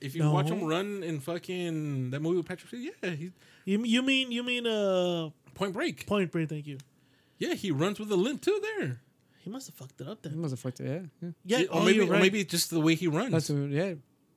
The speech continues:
Speaker 3: He's, like, bow-legged or
Speaker 1: Yeah.
Speaker 3: or he maybe has
Speaker 2: As
Speaker 3: a wooden
Speaker 2: long
Speaker 3: leg
Speaker 2: as,
Speaker 3: or something.
Speaker 2: as long as he's not sad Keanu, I'm good.
Speaker 3: Why is that?
Speaker 2: 'Cause I don't like sad Keanu. Is he in the train? Like,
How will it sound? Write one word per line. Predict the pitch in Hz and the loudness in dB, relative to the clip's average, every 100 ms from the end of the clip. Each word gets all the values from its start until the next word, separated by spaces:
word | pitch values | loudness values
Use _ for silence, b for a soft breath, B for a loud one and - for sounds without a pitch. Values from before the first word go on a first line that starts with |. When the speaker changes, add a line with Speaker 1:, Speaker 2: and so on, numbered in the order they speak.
| - | -6
Speaker 3:
He's, | 165 | -2
like, | 160 123 | 0 0
bow-legged | 143 151 151 139 135 | 2 4 4 2 2
or | 127 127 127 | 0 -4 -6
Speaker 1:
Yeah. | 120 269 330 135 _ _ - | -4 -2 -2 -6 _ _ -4
Speaker 3:
or | 143 | -2
he | 135 _ _ _ _ _ _ - | -2 _ _ _ _ _ _ -6
maybe | 143 147 | 0 2
has | 147 | 2
Speaker 2:
As | 139 | 4
Speaker 3:
a | |
wooden | 151 151 | 6 6
Speaker 2:
long | 139 | 6
Speaker 3:
leg | 156 | 4
Speaker 2:
as, | |
Speaker 3:
or | 143 | 4
something. | 127 139 156 | 0 -2 -2
Speaker 2:
as | 175 | -4
long | 254 285 | -2 -4
as | |
he's | 247 214 | -4 -2
not | 220 214 | -4 -2
sad | 202 185 175 | -2 0 -2
Keanu, | - 175 165 160 156 | -2 -2 0 0 -2
I'm | 147 | -6
good. | 151 143 - _ _ _ _ _ | -8 -12 -14 _ _ _ _ _
Speaker 3:
Why | - 127 | -4 -2
is | 120 | -2
that? | 123 - _ _ _ - | -8 -12 _ _ _ -8
Speaker 2:
'Cause | 175 | -4
I | |
don't | 220 | -2
like | 214 208 | -4 -4
sad | 180 175 - | -4 -4 -4
Keanu. | 170 170 165 | -6 -4 -4
Is | 160 | -2
he | 170 | -2
in | |
the | 165 | -4
train? | 143 165 160 | -6 -8 -10
Like, | 156 | -12